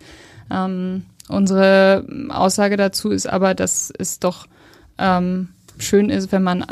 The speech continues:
den Ananassaft auch bei seinem regionalen Hersteller, der eine kleine Vertriebsstruktur hat, der viele Arbeitsplätze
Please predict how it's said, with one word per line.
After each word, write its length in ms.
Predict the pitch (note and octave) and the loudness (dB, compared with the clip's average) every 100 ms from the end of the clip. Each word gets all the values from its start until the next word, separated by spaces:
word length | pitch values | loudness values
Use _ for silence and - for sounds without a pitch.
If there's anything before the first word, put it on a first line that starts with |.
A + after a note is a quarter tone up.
| - | -6
den 140 | F#3+ | -6
Ananassaft 640 | - G3 F#3 F#3 F#3 F#3 - | -2 0 0 -2 -2 -2 -4
auch 120 | F#3+ | -2
bei 140 | F#3+ | -2
seinem 280 | F3+ F3+ F3+ | 0 -2 -4
regionalen 540 | F3+ G3 F#3 F3+ F3 | -4 -4 -4 -4 -4
Hersteller, 500 | F3+ G3+ - F#3+ F3+ | -4 -4 -2 -2 -2
der 300 | F3 F3 F3 F3 - - - - | -2 -2 -4 -6 -18 -20 -20 -8
eine 400 | F3+ F3+ F3+ F3+ | -4 -4 -4 -6
kleine 480 | - F#3+ G3 G3 | 0 2 4 2
Vertriebsstruktur 800 | F#3 G3 - G#3+ - G3 - G3 | 0 -4 -4 -6 -4 -6 -4 -4
hat, 240 | F#3 F#3+ F#3 | 0 -2 -2
der 160 | F#3 | -4
viele 400 | - - A#3+ G#3 | -4 0 2 2
Arbeitsplätze 760 | - F#3 F3+ - F3+ F3+ F#3 | 2 0 -2 -4 -4 -4 -8